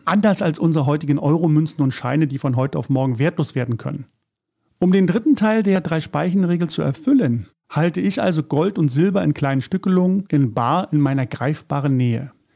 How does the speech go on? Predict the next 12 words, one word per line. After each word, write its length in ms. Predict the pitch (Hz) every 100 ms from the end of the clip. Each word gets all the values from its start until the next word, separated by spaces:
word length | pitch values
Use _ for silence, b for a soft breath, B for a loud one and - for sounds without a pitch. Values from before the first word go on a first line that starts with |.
| _
falls 300 | - 139 170
ich 140 | 196 -
damit 340 | 143 170 170
mal 220 | 160 160
im 100 | 135
Falle 240 | - 135 135
einer 220 | 120 117
Krise 400 | - 147 147 151
bezahlen 480 | 151 - 123 139 131
möchte 520 | 135 - 156 170 196
oder 240 | 135 127 143
muss. 400 | 160 131 -